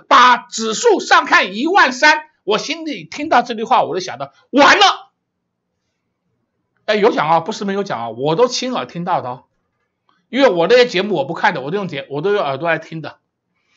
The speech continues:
我相信你们很多人听到指数上看一万三，赶快逢回要进哦。对，一棒就丢给你，对不对？不过我现在告诉各位一下，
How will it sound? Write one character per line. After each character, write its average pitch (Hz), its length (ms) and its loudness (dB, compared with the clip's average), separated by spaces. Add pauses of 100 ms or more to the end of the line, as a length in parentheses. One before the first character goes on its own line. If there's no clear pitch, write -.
我 240 140 4
相 370 200 2
信 466 160 0
你 311 60 -4
们 349 100 2
很 277 160 0
多 370 120 2
人 320 160 2
听 320 160 -10
到 294 200 2 (140)
指 - 140 0 (100)
数 453 180 4
上 349 140 6
看 359 240 2
一 349 60 0
万 403 200 4
三， 392 280 2
赶 302 160 6
快 403 120 8
逢 349 280 2
回 381 120 4
要 381 120 6
进 392 240 0
哦。 311 360 6
对， 202 480 0 (400)
一 349 120 2
棒 370 360 2
就 220 80 0
丢 233 200 0
给 190 160 0
你， 139 280 -10 (1300)
对 196 80 -4
不 190 60 -2
对？ 202 320 -2 (400)
不 226 100 -8
过 208 480 2 (1400)
我 147 120 -4
现 220 160 0
在 185 240 4
告 165 220 -2
诉 147 140 -8
各 139 80 -10
位 120 100 -10
一 110 60 -14
下， 90 180 -14